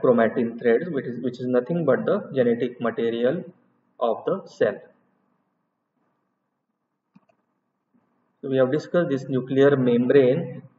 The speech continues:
which is a bilayer made up of lipid bilayer. Nucleolus within the nucleus helps in the synthesis of ribosome.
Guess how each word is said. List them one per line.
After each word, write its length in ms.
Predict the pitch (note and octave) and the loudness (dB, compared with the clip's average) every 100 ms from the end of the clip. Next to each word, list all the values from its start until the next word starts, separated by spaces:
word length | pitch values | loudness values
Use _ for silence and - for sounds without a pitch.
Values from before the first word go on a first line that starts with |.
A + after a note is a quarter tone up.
| _ | _
which 160 | B2+ B2 | -8 -2
is 100 | B2 | -2
a 60 | |
bilayer 680 | A#2+ A#2+ A#2+ B2 A#2+ D#3 E3 | 4 6 6 6 6 4 2
made 140 | B2 | 2
up 100 | A2+ | 2
of 140 | A#2+ A2 | 0 0
lipid 480 | A#2 - C#3+ C#3 - _ _ _ | -2 0 0 0 -8 _ _ _
bilayer. 600 | C3+ C3 C3 C#3+ E3+ - - _ _ _ _ _ _ _ _ _ _ _ | 4 6 6 4 2 -2 -14 _ _ _ _ _ _ _ _ _ _ _
Nucleolus 840 | C#3 D3 C#3+ E3 E3 E3 F3+ - C3+ | 0 0 2 6 8 8 6 2 -2
within 380 | C3+ D3 D3+ D3 | 2 2 2 8
the 120 | C3 | 8
nucleus 720 | A#2 - - B2 A2+ B2+ - - - _ _ - | 8 2 0 4 4 4 -4 -14 -20 _ _ 4
helps 320 | B2+ C#3 - | 4 4 0
in 140 | B2+ | -2
the 80 | A#2+ | 0
synthesis 580 | A#2 A#2 A2 A#2 B2 A2+ | -2 -4 -2 -4 -4 -2
of 160 | A2+ | 0
ribosome. 840 | G#2+ A2+ A2 A2+ C3 C3+ D#3 - - | 2 2 4 4 4 4 0 -4 -14